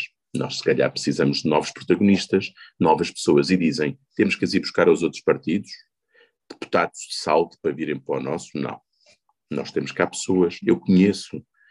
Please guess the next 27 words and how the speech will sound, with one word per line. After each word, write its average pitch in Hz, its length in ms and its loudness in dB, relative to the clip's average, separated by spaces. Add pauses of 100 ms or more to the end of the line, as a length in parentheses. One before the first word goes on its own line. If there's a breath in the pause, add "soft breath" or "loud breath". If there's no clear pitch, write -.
(180 soft breath)
eu 87 160 2
conheço, 98 640 2
eu 92 160 8
vivi 92 400 0
em 87 60 4
muitas 95 360 0
partes - 400 -6
do 73 80 -10
país, 73 460 -6
conheço 85 400 -6
o - 80 -16
país - 380 -8 (180)
todo, 78 580 0 (400)
mas 69 140 -6
quando 82 200 -6
eu 101 40 -4
digo 104 180 -6
todo, 95 280 0
é - 60 0
todo, 82 440 -2 (320 loud breath)
as 80 160 -8
ilhas 110 400 -2
todas, 87 560 0
as 67 160 -10
Nove 67 300 -6
dos 73 180 -6
Açores, 82 720 4